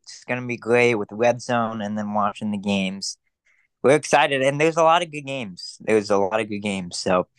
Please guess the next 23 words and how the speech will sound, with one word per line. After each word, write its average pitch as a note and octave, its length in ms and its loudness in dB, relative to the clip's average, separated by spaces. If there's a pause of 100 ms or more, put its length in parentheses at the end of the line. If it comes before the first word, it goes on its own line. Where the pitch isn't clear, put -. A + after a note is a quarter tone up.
(440)
it's - 80 -8
gonna E3 120 2
be E3 100 2
fun. D3 200 2
It's C#3 140 -4
always D3+ 260 2
fun B2+ 200 -2
to A2+ 60 -8
see A2+ 300 -6
'cause A2 180 -6
you G#2+ 100 -2
get G#2+ 120 2
your G#2 80 2
first A#2+ 380 2
impressions G2 500 2
of F2+ 140 -10
teams, E2+ 400 -10
and, E2+ 240 -18
and F2+ 100 -8
I F2+ 80 0
love F2 160 -4
doing D#2+ 240 -10
that. - 140 -12